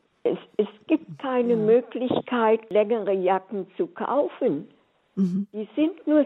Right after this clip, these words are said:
Speaker 1: so und so lang. Dann müsste man die anfertigen lassen und das ist heutzutage nicht mehr drin. Und die Mode diktiert. Und ich habe mir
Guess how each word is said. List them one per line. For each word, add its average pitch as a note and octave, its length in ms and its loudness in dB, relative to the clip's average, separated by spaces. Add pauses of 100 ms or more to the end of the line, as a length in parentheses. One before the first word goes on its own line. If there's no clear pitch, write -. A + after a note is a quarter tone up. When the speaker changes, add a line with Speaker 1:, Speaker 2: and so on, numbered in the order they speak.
(100)
Speaker 1:
so B3 180 8
und F3 240 -4
so E3+ 140 0
lang. D3 480 -6 (840)
Dann A3 220 0
müsste C4+ 320 0
man B3+ 280 0
die B3 200 -4 (720)
anfertigen G#3 840 0
lassen B2+ 320 0
und - 160 -2
das G3 160 0
ist - 180 -10
heutzutage F3+ 840 0
nicht F#3+ 220 -4
mehr G#3+ 200 0
drin. A#3+ 520 -2 (680)
Und F#3+ 220 2
die G3 120 2
Mode C#4 720 2 (760)
diktiert. F#3+ 760 -2 (520)
Und G3+ 200 0 (140)
ich - 240 -6
habe A3+ 280 -4
mir G3+ 120 2